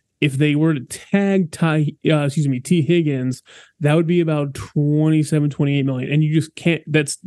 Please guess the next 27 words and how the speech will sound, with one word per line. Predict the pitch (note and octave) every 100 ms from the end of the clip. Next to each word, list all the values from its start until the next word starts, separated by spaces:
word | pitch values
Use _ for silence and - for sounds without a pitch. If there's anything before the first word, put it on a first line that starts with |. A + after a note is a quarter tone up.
| - - _ -
you | E3+
can't | D#3+ F3
have | E3 D3+
those | D#3 D#3+ D#3
three | D#3
players | C#3+ D#3+ D3+ D3 C3 B2+ - - - - - _
making, | C#3+ D3+ D3+ D3 C#3 D3 C3+ C3 C3 C3+ - _ _ _ _ _ _ _ _ _ _ _
you | - E3+
know, | B2+ B2 -
a |
hundred | C3+ - E3+ D#3+ D#3
and | C#3 B2+
twenty, | - D#3+ D#3
hundred | D#3 E3 E3
fifteen | D#3 D#3 D#3+
to | D3
a |
hundred | D#3 D3+
twenty | C#3 D#3+ C#3
million | C#3+ D3 C#3+ C3+ C3+ - -
of | C#3
your | B2+
cap. | E3+ C#3+ C#3
It | C#3
just | D#3 -
can't | - D3 C3
happen. | C#3 C3+ - D3